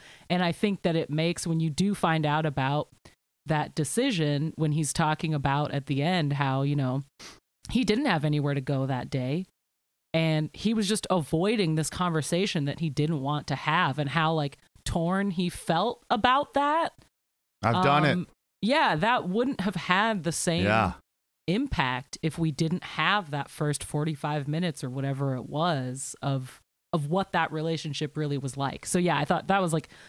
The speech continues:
Speaker 1: a super unique, I had the same reaction as Bo. Like, when those credits rolled that far into the movie, I w-, it, it was one of those things where you're like, "Oh, I didn't even realize the credits hadn't rolled yet." Like, it just, it's like,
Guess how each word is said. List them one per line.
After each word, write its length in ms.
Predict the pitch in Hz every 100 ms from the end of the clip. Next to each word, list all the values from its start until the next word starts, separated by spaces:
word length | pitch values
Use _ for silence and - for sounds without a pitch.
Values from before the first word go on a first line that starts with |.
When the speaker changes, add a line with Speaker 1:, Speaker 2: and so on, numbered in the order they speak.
| - -
Speaker 1:
a 60 | 139
super 340 | 320 294 214
unique, 680 | 190 170 160 170 156 - - _ _ -
I 100 | 208
had 100 | 202
the 80 | 190
same 280 | 208 180
reaction 440 | 165 156 151 - 143
as 100 | 139
Bo. 180 | 156 143
Like, 200 | 139 175
when 120 | 175
those 220 | 202 190
credits 480 | - 190 170 175 -
rolled 500 | 156 151 147 147 - _ _ -
that 220 | 170 -
far 240 | - 156
into 140 | 160 156
the 120 | 147
movie, 380 | 139 160 151 139
I 80 | 139
w-, 180 | 165
it, 140 | 202 254
it 40 | 294
was 160 | 277
one 120 | 277 285
of 60 |
those 120 | 214
things 140 | 254 233
where 80 | 196
you're 80 |
like, 100 | 185 -
"Oh, 100 | 311
I 80 | 262
didn't 140 | 349
even 180 | 320 226
realize 460 | 175 240 294 226 185
the 80 |
credits 500 | - 226 220 220 - - _ _ -
hadn't 340 | 220 233 202 - _
rolled 600 | 151 196 381 233 147 135 -
yet." 340 | 165 175 135
Like, 160 | - 214
it 80 | 247
just, 200 | 269 -
it's 140 | 240
like, 140 | 262